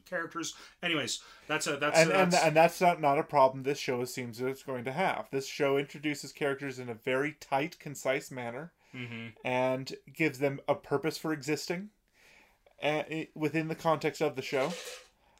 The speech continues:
Speaker 2: And, uh,
Speaker 1: Mm-hmm.
Speaker 2: and yeah, it, uh, this looks like the show's gonna avoid that pitfall entirely.
Speaker 1: Yeah,
Speaker 2: It's
Speaker 1: no,
Speaker 2: doing
Speaker 1: I
Speaker 2: this
Speaker 1: agree.
Speaker 2: right.
Speaker 1: I agree with you on this. I think the show's gonna avoid that. I think it's gonna be like with, uh, My Hero Academia,
Speaker 2: Mm-hmm.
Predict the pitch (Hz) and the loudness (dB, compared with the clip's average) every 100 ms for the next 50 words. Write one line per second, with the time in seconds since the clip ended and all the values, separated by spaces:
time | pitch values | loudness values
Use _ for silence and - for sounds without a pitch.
0 | _ - 147 156 156 170 175 175 - _ | _ 0 2 2 0 0 0 -2 -10 _
1 | _ _ 151 151 196 220 _ _ _ _ | _ _ -12 -6 -6 -8 _ _ _ _
2 | - - _ _ - 147 156 - _ 156 | -20 -20 _ _ -4 -4 -4 -14 _ 2
3 | 208 139 127 120 147 135 _ _ - 151 | 4 6 2 2 -2 -2 _ _ -4 -2
4 | - 160 170 - 151 156 135 147 143 143 | 0 0 -2 -2 -4 -4 -2 -2 -2 -2
5 | 135 143 143 135 151 - 135 127 117 127 | 0 2 2 2 0 -2 0 -2 0 -2
6 | - - - _ 131 123 107 117 139 139 | -2 -10 -20 _ -4 -4 -2 -2 0 0
7 | 135 135 - - - - - 123 117 120 | -4 -6 -8 -14 -20 -20 -6 -6 -6 -10
8 | 113 120 107 104 101 113 117 107 110 120 | -10 -10 -10 -8 -8 -10 -12 -14 -10 -10
9 | 104 110 101 101 117 117 120 117 110 113 | -10 -12 -12 -10 -10 -8 -4 -4 -6 -10
10 | 107 - 107 101 98 101 104 98 104 104 | -14 -12 -12 -12 -12 -14 -14 -12 -14 -12
11 | 101 92 101 107 107 107 107 - - 123 | -12 -14 -14 -12 -10 -10 -12 -14 -14 -12